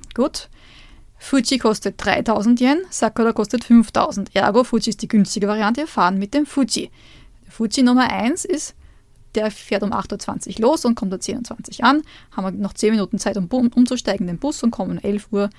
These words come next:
mit Chiyoyama an. Also Fuji-ichi ist die richtige Antwort, also Nummer eins. Genau. Also das ist, das ist ja noch, das geht ja noch, ne? Ich, äh,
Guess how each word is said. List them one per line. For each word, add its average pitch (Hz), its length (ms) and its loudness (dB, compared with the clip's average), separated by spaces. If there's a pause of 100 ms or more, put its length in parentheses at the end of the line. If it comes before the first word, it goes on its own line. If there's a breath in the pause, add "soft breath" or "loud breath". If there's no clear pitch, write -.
(260 soft breath)
mit - 140 -4
Chiyoyama 180 520 -4
an. 180 160 -4 (920)
Also 247 240 0
Fuji-ichi 233 640 0
ist - 280 -6
die - 80 -6
richtige 202 500 -8
Antwort, 233 580 0 (100)
also 208 320 -8
Nummer 196 340 -2 (100)
eins. - 440 -6 (800 loud breath)
Genau. 247 260 4 (380)
Also 277 160 6
das 285 160 4
ist, - 180 -4
das 302 140 0
ist 311 160 -2
ja 294 40 4
noch, 277 220 4
das - 220 0
geht 254 180 2
ja 226 80 4
noch, - 240 -4
ne? 240 160 4 (300 loud breath)
Ich, 247 180 2
äh, - 60 2